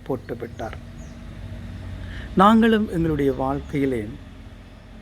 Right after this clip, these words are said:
பகிர்தல் நிறைந்த உள்ளங்களாக நாங்கள் மாற வேண்டும். எங்களோடு பலர் பலதரப்பட்ட நிலைகளிலே வாழ்ந்து கொண்டிருக்கிறார்கள்.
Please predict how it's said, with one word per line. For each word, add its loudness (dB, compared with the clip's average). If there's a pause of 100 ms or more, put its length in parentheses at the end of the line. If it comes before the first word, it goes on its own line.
(680)
பகிர்தல் 6
நிறைந்த 4
உள்ளங்களாக 0
நாங்கள் -2 (520)
மாற 2
வேண்டும். -2 (1300)
எங்களோடு 8
பலர் 0 (220)
பலதரப்பட்ட -2
நிலைகளிலே 2 (580)
வாழ்ந்து 2
கொண்டிருக்கிறார்கள். -4